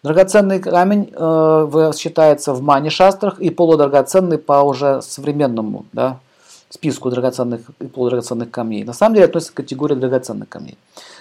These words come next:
Так вот, гессонит очень красивый, э,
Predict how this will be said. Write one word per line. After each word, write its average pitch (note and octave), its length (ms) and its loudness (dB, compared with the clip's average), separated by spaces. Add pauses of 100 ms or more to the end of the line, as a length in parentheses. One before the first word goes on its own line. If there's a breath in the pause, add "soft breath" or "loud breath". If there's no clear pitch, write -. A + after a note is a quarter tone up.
(120 loud breath)
Так - 160 -8
вот, G#3+ 140 4
гессонит G#3 340 0
очень F#3+ 200 -6
красивый, D#3 680 -2 (640)
э, C#3+ 500 4